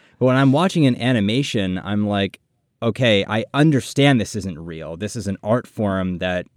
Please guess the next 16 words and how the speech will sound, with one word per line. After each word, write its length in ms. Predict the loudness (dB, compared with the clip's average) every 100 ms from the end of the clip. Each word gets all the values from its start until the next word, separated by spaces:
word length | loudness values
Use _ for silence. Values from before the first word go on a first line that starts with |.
| _ -8
you're 260 | 0 2
not 400 | 4 4 2 0
seeing 720 | -8 -6 0 4 6 4 2
a 100 | -2 -2
real 240 | 0 0
human 380 | 0 2 2 2
on 240 | -2 -6 -8
screen, 360 | -6 -2 -2
and 80 | -2
therefore 300 | -6 -4 -4
I 100 | -2
don't 160 | -2 -4
experience 420 | -6 -4 -4 -4
that 160 | -6 -6
same 240 | -4 -4
level 400 | -4 -4 -6